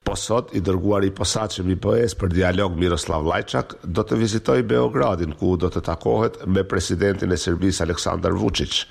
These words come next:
Vetëm dy ditë para se të skadojë afati gjashtë mujor për gjetjen e zgjidhjes, B E A u ka bërë ftesë palëve për kompromis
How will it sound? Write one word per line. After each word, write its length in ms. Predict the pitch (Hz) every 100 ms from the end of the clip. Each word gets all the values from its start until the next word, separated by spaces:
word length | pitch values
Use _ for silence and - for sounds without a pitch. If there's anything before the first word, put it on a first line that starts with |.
| - - - - - -
Vetëm 320 | 113 123 113
dy 160 | 107 104
ditë 240 | 117 -
para 220 | 113 113
se 140 | 95 98
të 100 | -
skadojë 460 | - 107 101 113
afati 480 | 98 113 117 104 95
gjashtë 320 | 90 92 - 95
mujor 380 | 98 107 87 -
për 160 | 87 73
gjetjen 360 | 98 92 95 95
e 40 |
zgjidhjes, 600 | 82 107 110 92 101 - - - - -
B 200 | 95 95
E 160 | 123 135
A 80 |
u 80 | 123
ka 140 | 113 110
bërë 220 | 117 -
ftesë 420 | - 120 110 -
palëve 540 | 107 98 101 110 117 -
për 100 | 104
kompromis 680 | - 95 95 95 104 127 -